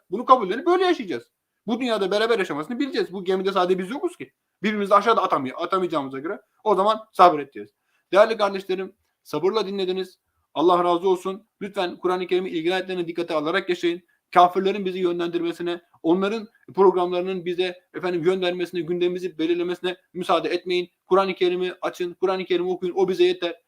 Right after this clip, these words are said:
Yani efendim falan peygambere küfür etti, falan kitaba küfür etti, yok Kur'an'a küfür etti, Kur'an'ı yaktı. Ya kafir yapacak ne bekliyorsun adamdan başka? Ne bekliyorsun yani?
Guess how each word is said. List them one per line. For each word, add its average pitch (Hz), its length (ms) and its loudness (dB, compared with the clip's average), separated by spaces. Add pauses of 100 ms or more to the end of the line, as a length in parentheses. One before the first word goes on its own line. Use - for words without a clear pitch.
(200)
Yani 160 260 -2 (180)
efendim 180 360 -6
falan 185 300 2
peygambere 180 460 0
küfür 180 220 -6
etti, 175 260 -2
falan 190 240 0
kitaba 180 300 -2
küfür 185 220 -2
etti, 180 220 -2
yok 202 240 0
Kur'an'a 190 320 2
küfür 190 240 -4
etti, 185 300 -4
Kur'an'ı 202 300 -4
yaktı. 190 480 0
Ya 240 240 2
kafir 277 360 4
yapacak 233 440 2
ne 190 120 -2
bekliyorsun 233 340 -6
adamdan 123 360 -8
başka? 107 200 -20
Ne 175 140 6
bekliyorsun 131 400 -4
yani? - 180 -20